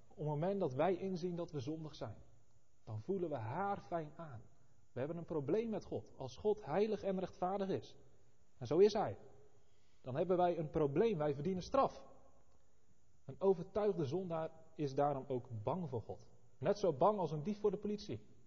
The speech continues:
En net zo bang als een crimineel voor de rechter. We hebben de neiging om met Adam en Eva weg te vluchten voor God. Om ons te verstoppen voor hem.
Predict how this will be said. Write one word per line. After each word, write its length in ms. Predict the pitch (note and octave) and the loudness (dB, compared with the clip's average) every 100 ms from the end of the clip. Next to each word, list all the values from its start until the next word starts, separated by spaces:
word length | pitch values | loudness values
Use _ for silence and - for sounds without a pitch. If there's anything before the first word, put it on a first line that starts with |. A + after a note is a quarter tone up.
| - - - - - | -18 -18 -18 -18 -14
En 120 | B2+ | -6
net 120 | C#3 C#3 | -4 -2
zo 160 | A#2+ | -2
bang 380 | G#2+ C#3+ F#3+ F3+ - | 2 2 2 -2 -4
als 120 | B2 | -4
een 80 | A#2 | -2
crimineel 640 | B2+ A#2+ G#2+ C#3 D#3+ D#3 - - - - - - | -2 0 0 0 0 -2 -8 -18 -18 -18 -18 -8
voor 200 | - C#3 | 0 4
de 100 | B2+ | 4
rechter. 300 | A#2+ - - - - - - - - | 4 0 -14 -16 -18 -18 -18 -18 -12
We 80 | B2 | -6
hebben 180 | B2 C3+ | -2 -2
de 60 | |
neiging 480 | B2+ D#3+ G#3 G3+ G#3 | -2 0 2 2 0
om 60 | E3+ | 0
met 200 | D3 - | -2 -2
Adam 380 | F#3+ G#3 F#3+ E3 | -2 0 0 0
en 80 | |
Eva 320 | F3 F#3+ E3+ C#3+ | 2 2 2 2
weg 220 | A#3 - | 0 2
te 120 | A3+ | 2
vluchten 320 | G#3 E3+ - | 2 0 0
voor 120 | D#3 | -4
God. 280 | - - - - | -2 -4 -6 -8
Om 120 | D#3+ | -6
ons 120 | E3+ | -2
te 100 | F3 | -4
verstoppen 440 | F3 - A#3+ A#3 | -2 6 6 6
voor 100 | G#3+ | 4
hem. 200 | G3+ B2 | 2 0